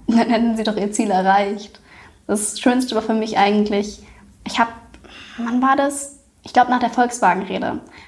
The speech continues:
hab ich auch schon relativ viel Hate bekommen, auch wieder von der rechten Szene. Die haben Memes über mich erstellt. Ziemlich witzig eigentlich. Und, äh, der schönste Moment war für mich eigentlich, als dann in der Uni-Cafeteria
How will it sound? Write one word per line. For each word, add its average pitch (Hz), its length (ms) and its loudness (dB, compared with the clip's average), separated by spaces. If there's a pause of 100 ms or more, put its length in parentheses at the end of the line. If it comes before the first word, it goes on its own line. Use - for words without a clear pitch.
hab 202 100 2
ich - 140 0
auch - 80 4
schon 233 140 -4
relativ 190 420 0
viel 202 100 -6
Hate 208 240 -6
bekommen, 208 240 -4
auch - 160 -2
wieder 202 140 -2
von 208 100 -4
der 185 120 -2
rechten 208 260 -4
Szene. 196 240 -2
Die 208 120 -4
haben 208 140 2
Memes 214 240 2
über 190 120 4
mich 196 180 -2
erstellt. 196 520 0 (200)
Ziemlich 202 240 -4
witzig - 340 -6
eigentlich. 190 400 -8 (480)
Und, 214 340 0
äh, 208 160 0
der 202 100 0
schönste 247 340 0
Moment 220 340 0
war 202 120 4
für 214 100 -8
mich 214 240 -4
eigentlich, 196 440 -2
als 196 180 -2
dann 196 120 0
in 196 60 -4
der 196 120 -2
Uni-Cafeteria 214 920 0